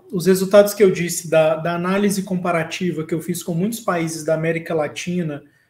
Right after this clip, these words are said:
vendo quais foram as iniciativas dele, exitosas ou não, em que pé que eles estavam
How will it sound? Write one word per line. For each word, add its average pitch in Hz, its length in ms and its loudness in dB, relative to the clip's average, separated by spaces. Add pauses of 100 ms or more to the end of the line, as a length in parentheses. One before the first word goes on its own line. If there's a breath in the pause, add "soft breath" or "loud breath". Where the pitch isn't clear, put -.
(180 soft breath)
vendo 170 520 -2
quais 202 260 4
foram 196 220 0
as 180 120 0
iniciativas 196 840 -2
dele, 170 300 2
exitosas 190 640 0
ou 156 180 0
não, 175 400 -2
em 180 80 -4
que 170 140 -16
pé 196 240 -2
que 202 160 -2
eles 185 240 -2
estavam 160 600 -6